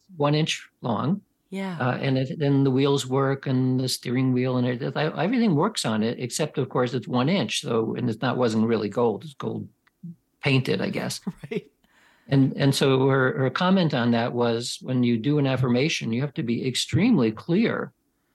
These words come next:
Speaker 1: about what it is
Speaker 2: Mm.
Speaker 1: that you want,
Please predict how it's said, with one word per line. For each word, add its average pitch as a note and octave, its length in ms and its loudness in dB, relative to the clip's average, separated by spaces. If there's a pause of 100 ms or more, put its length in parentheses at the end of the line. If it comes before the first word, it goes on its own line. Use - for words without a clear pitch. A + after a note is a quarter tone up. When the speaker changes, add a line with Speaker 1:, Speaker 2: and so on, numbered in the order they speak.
(220)
Speaker 1:
about B2+ 440 2
what C3+ 220 0
it C#3+ 120 2
is D3 460 2
Speaker 2:
Mm. C3 140 -8 (180)
Speaker 1:
that B2 180 -4
you B2+ 100 2
want, D#3 480 0